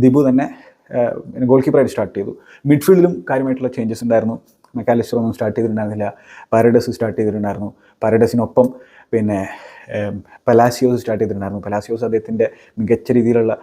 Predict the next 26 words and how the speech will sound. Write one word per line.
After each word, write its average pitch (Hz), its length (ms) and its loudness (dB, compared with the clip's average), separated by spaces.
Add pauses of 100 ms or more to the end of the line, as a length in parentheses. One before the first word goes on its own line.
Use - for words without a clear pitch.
(320)
ആ 104 40 -6 (100)
ഒരു 110 120 -2 (240)
ബോൾ 110 220 6
വിന്നിങ് 113 260 2
എബിലിറ്റിയും, 107 520 -4 (420)
ഏഹ്, 104 200 0
ഒക്കെ, 104 240 2 (200)
even 110 180 0 (120)
പാസിംഗ് 110 320 0
എബിലിറ്റിയൊക്കെ 110 420 -2
ആ - 60 0
മത്സരത്തിൽ 110 400 0
കാഴ്ചവെച്ചിട്ടുണ്ടായിരുന്നു. 92 640 -6 (100)
ലോ 117 140 0
സെൽസോ 123 240 -4
സ്റ്റാർട്ട് - 200 -4
ചെയ്തിട്ടുണ്ടായിരുന്നു. 101 440 -4 (420)
പിന്നെ 139 200 2 (560)
അങ്കൽ 123 220 6
ഡി 117 120 0
മറിയ, 107 160 -4 (240)
ലൗതാരോ 117 420 2
മാർട്ടിനസ് 123 380 -2
സ്റ്റാർട്ട് 110 260 -10
ചെയ്തൊരു 117 220 -2
മത്സരമായിരുന്നു. 104 420 -10